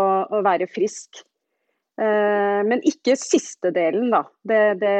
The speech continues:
var ikke bra. Eh, da var det veldig mye dramatikk med,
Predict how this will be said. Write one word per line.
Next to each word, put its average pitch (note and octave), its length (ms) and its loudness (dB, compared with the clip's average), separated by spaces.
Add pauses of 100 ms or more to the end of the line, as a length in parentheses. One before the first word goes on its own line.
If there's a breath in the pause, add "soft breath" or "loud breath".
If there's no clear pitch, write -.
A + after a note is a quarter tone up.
(120)
var G#3 240 -4
ikke - 460 -4
bra. E3 240 -4 (720)
Eh, G3 340 -2
da G3+ 120 2
var G#3+ 140 4
det G#3+ 140 0
veldig F3 240 0
mye F3 220 0
dramatikk F3+ 580 -2 (240)
med, F#3 720 0